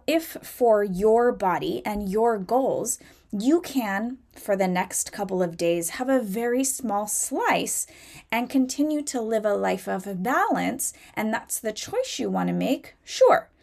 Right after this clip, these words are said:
But if you want to get back on track and you want to continue toward your weight loss goals, that cheesecake is not going to get you there.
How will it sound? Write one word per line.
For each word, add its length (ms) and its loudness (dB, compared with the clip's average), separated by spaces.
But 120 0
if 200 -6
you 240 8
want 160 4
to 60 4
get 180 -4
back 260 -4
on 140 -6
track 480 -6
and 180 -4
you 100 0
want 180 2
to 80 -8
continue 580 -4
toward 380 -4
your 260 0
weight 280 -2
loss 280 -2
goals, 460 -2
that 260 -2
cheesecake 680 -2
is 240 2
not 240 -2
going 220 -2
to 120 -6
get 240 -4
you 140 -8
there. 300 -10